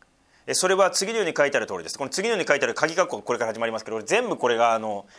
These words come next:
旧約聖書ですよ。詩編であったり、イザヤ書であったりですね。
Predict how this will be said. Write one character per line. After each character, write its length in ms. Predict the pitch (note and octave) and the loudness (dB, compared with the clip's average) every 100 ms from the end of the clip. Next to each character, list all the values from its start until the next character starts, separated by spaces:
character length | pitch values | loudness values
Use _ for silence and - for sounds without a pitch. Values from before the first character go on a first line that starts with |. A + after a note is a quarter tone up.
| - - | -20 -4
旧 140 | - | 2
約 180 | D4+ - | 2 4
聖 140 | F3 | 0
書 100 | - | -2
で 60 | D#2 | -8
す 120 | - | -14
よ。 100 | - _ _ _ | -16 _ _ _
詩 200 | - - | -4 0
編 220 | D#3+ D#3 B2 | 2 0 2
で 100 | A#2+ | 0
あ 40 | |
っ 140 | A2 - | 0 -2
た 100 | A2 | -4
り、 120 | G#2+ | 0
イ 40 | |
ザ 100 | A2+ | 2
ヤ 120 | C#3 | 2
書 100 | C3 | 2
で 100 | B2 | -2
あ 40 | A2+ | -4
っ 40 | |
た 100 | - | -4
り 60 | F2+ | -10
で 80 | E2 | -14
す 120 | - | -16
ね。 180 | E2+ | -18